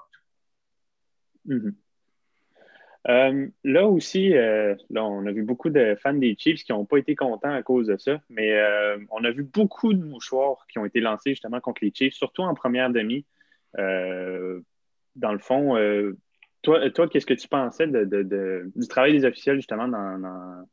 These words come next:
Speaker 2: dans ce match-là ?
Speaker 1: Ben, il y en a un qui était saucé, là, je veux dire, euh, moi, au Super Bowl, j'ai plus l'attitude de, ben, laisse les gars jouer, tu sais, puis, euh, dans le doute,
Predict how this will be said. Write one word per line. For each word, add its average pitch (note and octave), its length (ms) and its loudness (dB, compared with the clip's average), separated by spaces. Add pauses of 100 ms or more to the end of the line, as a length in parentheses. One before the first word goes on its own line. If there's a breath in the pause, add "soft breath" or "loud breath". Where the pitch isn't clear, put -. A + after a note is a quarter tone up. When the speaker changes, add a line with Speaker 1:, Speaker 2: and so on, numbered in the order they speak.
(120)
Speaker 2:
dans G#2+ 200 -6
ce - 120 -10
match-là ? G#2 380 -6 (440 soft breath)
Speaker 1:
Ben, C3+ 60 2
il D#3 40 6
y - 20 6
en E3+ 100 4
a F#3 80 6
un A#3 140 8
qui A#3 80 4
était G3+ 160 4
saucé, F#3+ 640 4
là, A3+ 100 8
je D#3 100 0
veux C#3 80 0
dire, D#3+ 240 0
euh, B2 360 4 (1160 soft breath)
moi, E3+ 120 -6
au - 20 -4
Super F3+ 320 -6
Bowl, F#3+ 200 4
j'ai E3+ 120 -2
plus F3+ 220 -6
l'attitude F3 480 -2
de, E3 120 4
ben, C3+ 240 2
laisse E3 200 0
les G3+ 100 -2
gars F3+ 140 2
jouer, E3 500 2
tu - 160 -8
sais, G#3+ 160 -4
puis, C3 260 -4
euh, B2 300 2
dans D3+ 240 0
le E3+ 80 -2
doute, F3+ 320 -2